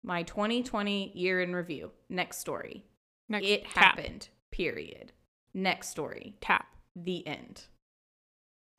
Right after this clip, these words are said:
Speaker 2: End of story.
Speaker 1: That's all.
Speaker 2: May I just, um, maybe give you a little bit of relief that that was posted in twenty twenty?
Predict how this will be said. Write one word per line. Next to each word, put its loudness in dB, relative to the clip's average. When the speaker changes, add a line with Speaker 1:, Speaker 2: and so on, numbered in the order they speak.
Speaker 2:
End 0
of -6
story. -4
Speaker 1:
That's 2
all. 2
Speaker 2:
May 12
I 12
just, 8
um, 6
maybe 6
give 4
you 6
a 6
little 6
bit 4
of 4
relief 2
that 4
that 12
was 2
posted 0
in 0
twenty -4
twenty? -4